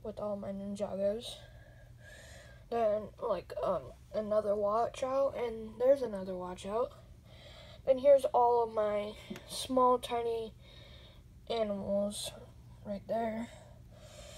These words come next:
Then I have a pumpkin patch for Halloween. Then I have the Avengers Christmas theme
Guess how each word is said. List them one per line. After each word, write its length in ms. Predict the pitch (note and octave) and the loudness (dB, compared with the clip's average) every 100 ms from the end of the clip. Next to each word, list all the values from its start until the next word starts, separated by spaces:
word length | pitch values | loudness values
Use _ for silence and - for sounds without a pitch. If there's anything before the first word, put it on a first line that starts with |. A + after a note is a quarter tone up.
| - - - | -18 -18 0
Then 560 | C4 C4+ C4 B3 C4 C#4 - - - | 4 6 6 4 4 2 -4 -16 -6
I 160 | B3 A#3+ | -2 0
have 500 | B3 A#3 A3+ G#3+ - - A#3 | 0 2 2 0 -4 -8 -6
a 60 | |
pumpkin 420 | A#3 B3 A#3 A3+ A3 | 0 0 0 -4 -4
patch 480 | A3 A#3+ - - - - - - | -2 -2 -2 -8 -16 -20 -16 -2
for 360 | A3+ A3 A3+ - | 2 4 2 2
Halloween. 560 | A#3+ B3+ C4 A3+ B3 - - - - - - - | 0 2 0 -2 -6 -10 -18 -18 -16 -16 -14 10
Then 160 | D5 D5+ | 12 12
I 140 | C#5+ | 8
have 140 | C5+ | 6
the 100 | B4+ | 4
Avengers 580 | A#4 A#4 A#4+ A#4+ A#4 - - | 2 2 -2 0 0 -2 0
Christmas 760 | - C#5+ - B3 A4 - - - - - - - - - - - - - - - | 6 6 6 -6 -4 -4 -8 -10 -14 -20 -20 -20 -20 -20 -20 -20 -20 -20 -20 -8
theme 260 | A3+ A3 | -6 -4